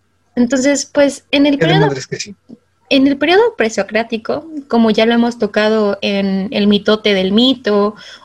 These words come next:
Speaker 1: o el qué chingados es la
Speaker 2: Uy, lo
Speaker 1: filosofía.
Speaker 2: tocamos.
Speaker 1: Oh, sí, lo tocamos. <laughs> E incluso un poquitín en el programa pasado de la cavernosa de Platón,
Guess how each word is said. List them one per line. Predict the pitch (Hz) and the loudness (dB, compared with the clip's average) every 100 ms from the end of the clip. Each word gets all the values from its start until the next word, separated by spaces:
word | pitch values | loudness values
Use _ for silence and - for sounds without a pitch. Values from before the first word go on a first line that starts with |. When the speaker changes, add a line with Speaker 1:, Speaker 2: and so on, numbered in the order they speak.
| _ | _
Speaker 1:
o | 202 202 196 196 202 | 0 2 2 2 -2
el | - 208 202 196 | 0 4 2 2
qué | - 233 | -4 -4
chingados | - 226 190 196 | 0 0 0 -4
es | 196 | -6
la | 196 190 | -6 -4
Speaker 2:
Uy, | - | -2
lo | 104 | 2
Speaker 1:
filosofía. | 156 127 117 302 269 214 233 | 2 0 0 0 2 2 0
Speaker 2:
tocamos. | - _ _ _ _ _ _ | -4 _ _ _ _ _ _
Speaker 1:
Oh, | 208 220 202 | -2 -2 -2
sí, | - - | -6 -10
lo | - | -10
tocamos. | - - - - - - - _ _ _ _ _ _ - _ _ | -16 -14 -14 -12 -12 -12 -12 _ _ _ _ _ _ -20 _ _
<laughs> | 240 277 240 240 - 311 302 | -2 0 2 0 -6 -14 -8
E | - 269 | -2 0
incluso | 262 277 330 330 294 277 | 0 -2 -2 2 2 4
un | 311 | 0
poquitín | 359 349 262 240 254 233 | -2 0 0 0 0 2
en | 220 | 2
el | 196 | 0
programa | 196 185 202 214 - | 0 0 0 0 -2
pasado | 190 196 196 196 | -4 0 2 2
de | 185 | 2
la | 180 | 0
cavernosa | 180 185 190 190 196 202 220 240 214 | 0 -2 -2 -2 0 2 2 0 0
de | 185 | -4
Platón, | 180 185 185 220 - | -4 -6 -4 -6 -8